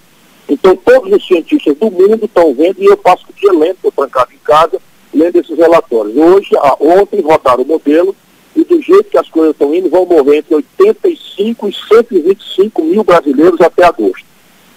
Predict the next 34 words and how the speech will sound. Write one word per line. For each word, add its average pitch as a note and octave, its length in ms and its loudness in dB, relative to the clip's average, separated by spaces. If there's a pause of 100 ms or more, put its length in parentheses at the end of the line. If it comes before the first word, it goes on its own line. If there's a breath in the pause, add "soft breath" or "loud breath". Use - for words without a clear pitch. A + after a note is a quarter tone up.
(140)
Isso F#3+ 240 -2
tem - 200 2
um - 140 2
efeito F#3 520 0 (180)
trágico F3+ 640 0
na C#3 140 0
vida C3+ 280 -4
da C3 100 -2
nação B2 360 -6
brasileira. G#2+ 480 -6 (720)
As F#3 300 2
projeções G3 760 0
da F#3 80 2
economia, D#3+ 680 -2 (360)
infelizmente, F3+ 1000 -2
para D3+ 220 2
o C3 200 0
ano A#2+ 260 -4
dois C3+ 280 0
mil A#2 180 -4
e C3+ 60 -4
vinte, - 500 -4 (520)
são F3+ 300 2
de E3+ 300 -14
uma F3 180 -6
queda E3+ 480 0
entre D#3 300 -6
um E3 160 -6
mínimo A3 340 -2
de D#3 160 -6 (160)
seis, F#3+ 480 2
que - 80 -2
é - 80 4
o - 140 -2